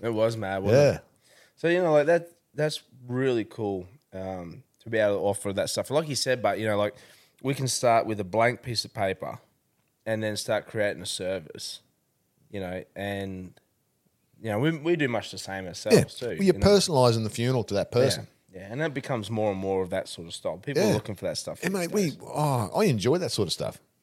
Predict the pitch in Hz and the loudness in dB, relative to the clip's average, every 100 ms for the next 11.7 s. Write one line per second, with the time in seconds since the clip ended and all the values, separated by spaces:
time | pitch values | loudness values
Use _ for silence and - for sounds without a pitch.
0 | _ 156 123 127 113 90 117 107 - 151 | _ 4 4 4 0 4 4 4 4 6
1 | 156 135 98 - 139 123 - 123 143 131 | 6 6 0 -2 -2 -2 -4 -2 0 2
2 | 151 131 139 175 180 151 120 123 101 139 | 2 2 4 4 6 6 6 2 0 -2
3 | 127 156 202 180 135 - 254 147 156 180 | 0 2 4 8 8 10 8 8 10 10
4 | 170 165 123 - 160 113 120 123 123 123 | 10 6 0 4 4 4 0 2 2 4
5 | 143 127 110 151 160 147 127 107 - 156 | 4 4 2 -2 0 0 0 0 0 2
6 | 180 113 110 - 135 147 131 117 120 117 | 2 0 -2 6 6 6 4 0 4 6
7 | 113 127 123 131 117 - 131 120 120 110 | 6 2 0 2 2 2 -4 -4 -2 4
8 | 151 110 107 101 98 92 _ _ _ _ | 4 4 2 2 -2 -10 _ _ _ _
9 | _ _ _ 113 113 107 104 - _ 127 | _ _ _ -10 -6 0 0 0 _ -4
10 | 110 107 107 - 104 143 - 139 196 220 | -4 -6 -8 -6 -4 -4 -8 -2 4 4
11 | - 107 95 113 135 - | 2 -6 -10 -8 -8 -8